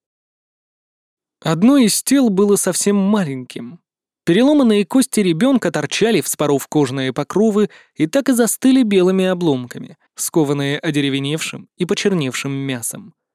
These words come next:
Паренёк лет девяти погиб раздавленным со всех сторон сразу,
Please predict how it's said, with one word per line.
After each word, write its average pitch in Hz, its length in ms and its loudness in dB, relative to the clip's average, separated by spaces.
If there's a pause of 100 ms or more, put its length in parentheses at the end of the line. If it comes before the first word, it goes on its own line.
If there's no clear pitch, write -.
(540)
Паренёк 247 440 2
лет 226 260 2
девяти 226 520 0
погиб 165 420 -2
раздавленным 160 640 0
со 151 140 -4
всех - 260 -2
сторон 160 380 -2
сразу, 190 560 -4